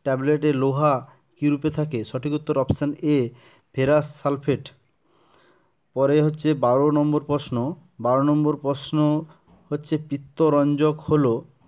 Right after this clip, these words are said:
সঠিক উত্তর অপশন বি, বিলিভারডিন। তেরো নম্বর প্রশ্ন, পেপসিনের প্রোএনজাইমটি কী? পেপসিনের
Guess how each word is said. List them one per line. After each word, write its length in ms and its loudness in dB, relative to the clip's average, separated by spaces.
সঠিক 340 -4
উত্তর 240 -2
অপশন 340 0
বি, 380 -2
বিলিভারডিন। 960 0
তেরো 160 -6
নম্বর 280 0
প্রশ্ন, 420 -2
পেপসিনের 640 0
প্রোএনজাইমটি 1200 0
কী? 340 -4
পেপসিনের 520 -2